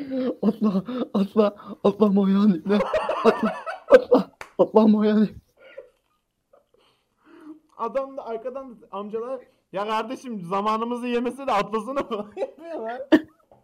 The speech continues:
Speaker 2: O yüzden Samet, sana şimdi bir simülasyon yaratıyorum. Hazır mısın?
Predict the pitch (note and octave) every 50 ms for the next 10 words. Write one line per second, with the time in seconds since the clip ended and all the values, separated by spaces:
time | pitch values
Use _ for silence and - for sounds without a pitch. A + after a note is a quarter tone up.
0 | _ _ _ - _ _ _ _ C4 C4+ B3 _ _ _ _ - B3 C#4+ D#4 E4
1 | C#4+ A3+ B3+ C4 C4 C#4 - _ _ _ _ _ _ _ - A3 A3+ B3 B3 A#3+
2 | A3+ A3 A#3 A#3 A#3 G#3+ G#3+ A3+ A#3+ A#3+ - - - G3 F#3 F#3 F3+ F#3 F#3+ F#3+
3 | - G3 F#3+ F#3 F3 D#3 C3+ B2+ B2+ B2+ B2 A#2+ A#2+ B2+ C#3 D#3+ F#3 F3+ E3 -
4 | - G2+